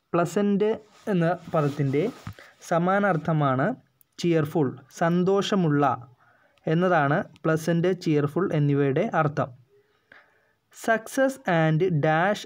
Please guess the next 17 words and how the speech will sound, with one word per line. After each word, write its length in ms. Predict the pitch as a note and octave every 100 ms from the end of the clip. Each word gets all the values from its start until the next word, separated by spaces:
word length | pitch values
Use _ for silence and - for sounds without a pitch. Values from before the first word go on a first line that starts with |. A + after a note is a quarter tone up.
| D#3+ C#3+
are 180 | D3+ - _ -
two 180 | F3+ G#3 A3+ F#3+
sides 280 | D#3 D3 D3+
of 80 | D3 F3+
a 20 | F3+
coin." 220 | D3+ B2 B2 - _ _ _ - _ _ _ E3
അതായത് 420 | F#3+ F#3+ D3 D3 - - _ _ _ _ _ _ _ _ -
വിജയവും 580 | E3 F3 F#3 G#3+ A3 A3+
പരാജയവും 800 | G3+ F3 F3 F3+ F3 C#3 C3 E3+ C#4 - _ - _ _ -
കോയിൻ്റെ 640 | F3+ F3 G3+ F#3 D3 D3+ G#3 - D#3
രണ്ട് 380 | D#3 E3 F3 A3+ F3 D#3
വശങ്ങൾക്ക് 680 | D3+ D#3+ D#3+ D#3+ D3 F#3 B3 - - - _ _ _ _ - - _ _ F#3
തുല്യമാണ്. 460 | F3 F3+ D3+ B2 B2 - - _ - -
അത് 160 | D3+ F3+ D#3+ -
കോയിൻ്റെ 400 | D#3 E3+ F3 F3 F#3
രണ്ട് 220 | D#3 E3 F#3
വശങ്ങളുള്ളതാണ് 800 | E3+ D#3+ D#3+ E3 D#3+ D#3 C#3